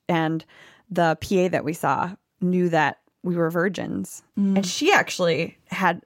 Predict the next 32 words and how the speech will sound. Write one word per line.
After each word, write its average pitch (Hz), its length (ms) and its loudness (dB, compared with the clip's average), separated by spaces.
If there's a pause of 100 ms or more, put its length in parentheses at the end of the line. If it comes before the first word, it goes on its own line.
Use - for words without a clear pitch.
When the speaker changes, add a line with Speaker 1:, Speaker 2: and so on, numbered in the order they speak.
(160)
Speaker 1:
a 190 140 -2 (100)
really 170 300 0
good - 180 -6
conversation - 640 -8
with - 120 -12
me - 140 -6
about - 280 -4
it. - 140 -8 (320)
Speaker 2:
Really? 285 240 2
Speaker 1:
And 185 60 4
I 185 40 4
don't 190 140 4
know 185 80 0
if 180 80 -4
she 185 160 -4
did 170 220 -4
with 170 200 -4
you, 190 180 2
but, 170 100 4
Speaker 2:
No. 226 60 4
Speaker 1:
like, 214 220 4 (300)
yeah, 480 180 6
just 214 180 -2
kind 208 260 0
of, 185 120 0
like, 160 340 0 (560)
preparing 208 460 0
me 208 100 0
for 247 160 -2
things 208 560 -4 (460)
how 190 120 0
they 185 240 -2